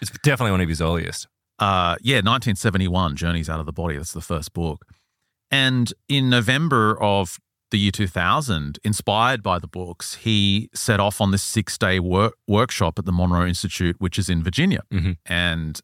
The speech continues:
Speaker 2: the foundation of the Gateway Voyage program lies in the Hemisync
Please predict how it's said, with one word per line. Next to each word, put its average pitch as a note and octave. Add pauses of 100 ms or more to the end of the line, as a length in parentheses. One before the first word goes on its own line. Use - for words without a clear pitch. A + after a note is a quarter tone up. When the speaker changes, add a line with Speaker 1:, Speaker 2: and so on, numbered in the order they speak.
Speaker 2:
the F2+
foundation G2
of E2
the F2+
Gateway G2+
Voyage G2+
program E2+
lies D#2+
in F2
the F2+
Hemisync A#2+